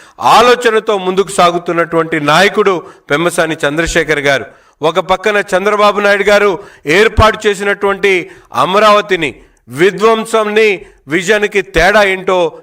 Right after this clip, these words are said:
ఈరోజు రాష్ట్ర ప్రజలు మిమ్మల్ని చూసి నేర్చుకునేటువంటి పరిస్థితి ఉంది. చంద్రబాబు నాయుడు గారు విజన్ కలిగినటువంటి నాయకుడైతే జగన్మోహన్ రెడ్డి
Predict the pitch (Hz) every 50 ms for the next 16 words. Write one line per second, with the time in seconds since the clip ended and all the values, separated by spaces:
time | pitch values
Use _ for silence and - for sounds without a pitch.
0 | - 160 160 165 185 190 185 175 156 156 170 185 180 - 196 180 170 175 165 175
1 | 175 170 170 156 139 - - - - 131 147 156 175 180 175 165 160 - 180 196
2 | 196 - 175 156 160 170 160 165 - 175 165 160 151 160 156 151 151 151 - -
3 | 143 147 151 - - 160 143 143 135 117 98 - - - _ _ - - 151 156
4 | 180 196 196 190 196 190 180 185 185 185 185 185 190 190 196 202 202 202 175 151
5 | - - - _ - 127 143 165 170 202 233 233 226 - 214 208 208 196 202 202
6 | 196 - 196 190 180 190 185 165 160 160 180 202 196 202 185 175 185 180 - 190
7 | 185 175 151 - - - _ _ 131 117 110 151 160 160 190 208 208 208 202 202
8 | 196 196 190 185 185 180 165 190